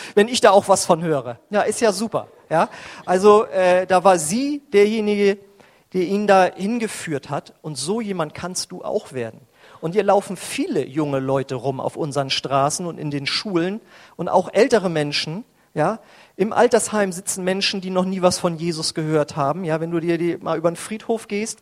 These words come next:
wo, wo steht da schon noch irgendwas mit Bezug auf Gott oder Jesus? Ja, es wird ja immer mehr, dass Menschen nicht mehr von einem Pfarrer, äh, beerdigt werden wollen, weil sie gar nicht mehr in der Kirche sind, sondern irgendein freier Beerdigungsprediger kommt,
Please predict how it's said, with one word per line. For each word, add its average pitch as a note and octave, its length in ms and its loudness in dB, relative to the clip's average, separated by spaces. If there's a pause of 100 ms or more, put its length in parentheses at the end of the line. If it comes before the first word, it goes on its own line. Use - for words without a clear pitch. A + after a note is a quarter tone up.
wo, F#3 220 -4 (240)
wo G#3 140 4
steht B3 320 0
da G#3+ 80 6
schon G#3+ 320 2
noch G#3+ 200 2
irgendwas G3 460 0
mit F3 140 -6
Bezug - 340 -6
auf - 220 -4
Gott F#3+ 180 0
oder F#3 160 -4
Jesus? F#3 600 -8 (280)
Ja, D#3+ 140 0
es D#3+ 100 -4
wird F#3+ 140 -4
ja G#3 80 -2
immer G3 240 -4
mehr, F#3+ 400 -2 (180)
dass - 160 -8
Menschen F3+ 480 -8
nicht F#3 160 -10
mehr F#3 160 -2
von F3+ 160 -4
einem D3 160 -4
Pfarrer, G#3+ 540 2 (260)
äh, E3+ 80 -4
beerdigt E3 460 -2
werden D#3 240 -2
wollen, E3+ 240 -2
weil F#3+ 80 0
sie D#3+ 80 -6
gar F3 80 0
nicht F3 100 -6
mehr F3+ 80 -6
in F3 60 -2
der D#3 80 2
Kirche F#3 340 -2
sind, F#3+ 320 -4
sondern F3+ 260 -6
irgendein F3 380 -4
freier F#3 340 0
Beerdigungsprediger F3 960 0
kommt, D#3 360 -2